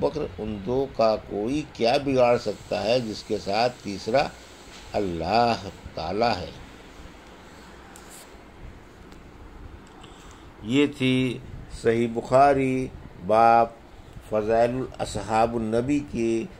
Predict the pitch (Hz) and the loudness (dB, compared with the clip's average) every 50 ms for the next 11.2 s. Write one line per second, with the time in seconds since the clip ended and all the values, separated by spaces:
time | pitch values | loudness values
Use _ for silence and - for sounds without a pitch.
0 | - - - 95 101 101 113 131 143 143 139 - 127 117 113 110 113 113 113 113 | -18 -8 -4 -4 -4 -2 -2 -2 -2 -2 -2 -4 -4 -4 -2 0 2 4 6 6
1 | 113 113 113 113 110 - - - - - - - - - - - - - - - | 6 4 2 0 -4 -10 -18 -20 -20 -18 -18 -18 -20 -18 -18 -18 -18 -18 -18 -18
2 | - - - - - - - - - - - - - - - - - - - - | -14 -10 -10 -8 -8 -10 -14 -16 -18 -18 -20 -20 -20 -20 -20 -20 -20 -20 -20 -20
3 | - - - - - - - - - - - - - - - - - - - 131 | -20 -20 -20 -20 -20 -20 -20 -20 -20 -20 -20 -20 -20 -20 -20 -20 -20 -12 -6 -2
4 | 143 156 143 131 120 113 120 117 113 117 117 113 - - 127 120 123 131 127 120 | -2 0 0 0 2 4 6 6 6 6 4 2 0 2 4 6 6 6 4 2
5 | - 117 117 113 107 98 - 113 110 127 139 135 135 - - 117 110 110 110 107 | 0 -2 -2 -2 -2 -2 0 2 2 2 2 0 -2 -6 -6 -4 -2 -2 -2 -4
6 | 110 - - - - - - - - - - - 147 156 143 120 110 113 113 113 | -6 -10 -16 -20 -20 -20 -20 -20 -18 -10 -6 -4 -4 -2 -2 0 0 2 2 2
7 | 113 113 110 92 - - 110 110 120 127 127 - - - 107 110 110 - - 104 | 2 2 0 -2 -4 -4 -2 0 0 0 -2 -2 -4 -4 -4 -4 -4 -6 -6 -2
8 | 110 113 113 110 135 143 143 131 127 - 117 113 110 107 - - - 110 110 - | -2 -2 -2 -2 -2 -4 -4 -4 -2 -2 0 0 0 -2 -4 -6 -6 -8 -8 -10
9 | - - - - - 107 117 - - - - - - - - - - - - - | -14 -20 -20 -18 -14 -14 -14 -12 -14 -16 -14 -12 -10 -8 -8 -8 -10 -12 -16 -18
10 | - - - - - - - - - - - - 143 156 170 160 151 135 131 131 | -18 -20 -20 -20 -20 -20 -20 -20 -20 -12 -6 -2 0 0 2 2 4 4 6 6
11 | 131 135 139 | 6 6 6